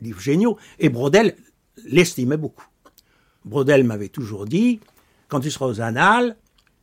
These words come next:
méfie-toi, un tel c'est le poison, je vous dis pas le nom, un tel c'est la dague, je vous dis pas le nom, mais Morazé, c'est un prince. C'est du cristal,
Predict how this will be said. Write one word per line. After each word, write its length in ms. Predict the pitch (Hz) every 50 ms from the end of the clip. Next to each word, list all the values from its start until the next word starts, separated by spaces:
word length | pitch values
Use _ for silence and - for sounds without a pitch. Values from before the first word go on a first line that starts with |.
| _
méfie-toi, 800 | 156 135 139 120 - 120 113 - - 156 190 208 240 262 269 254 - _ _ _ _ _ _ _ _ _
un 160 | - 160 165 151
tel 300 | - 175 160 151 139 117
c'est 140 | - 131
le 80 | 120 110
poison, 420 | - 139 139 143 170 226 285 285 277 _ _ _ _ _ _ _ _ _ _ _ _ _ -
je 80 | - 139
vous 80 | 135
dis 120 | 110 131 113
pas 140 | - 113 117
le 60 | 113
nom, 240 | 120 143 180 208 214 _ _ _ _ _ _ _ _ - _ _ _ _ _ _
un 160 | - 156 165
tel 260 | 160 - 180 160 143 123
c'est 140 | - 139
la 140 | 120 117 117
dague, 380 | 123 170 233 285 277 254 262 - _ _ _ _ _ _ _ _ _ _ _ _ _ _ _ _ _ -
je 80 | - -
vous 100 | 131 120
dis 120 | 113 120
pas 160 | 110 127 117
le 60 | 131 147
nom, 220 | 180 240 294 285 - _ _ _ _ _ _ _ _ _ _ _ _ _ _ -
mais 160 | 147 156 147
Morazé, 640 | 160 202 180 160 165 151 139 156 196 226 240 233 208 - -
c'est 180 | - 160 127
un 120 | 151 143 127
prince. 460 | - 101 92 90 - - - - _ _ _ _ _ _ _ _ _ _ _ _ _ _ _ _
C'est 160 | - - 147 127
du 80 | 143
cristal, 640 | 143 - 135 120 - - 127 127 151 170 175 165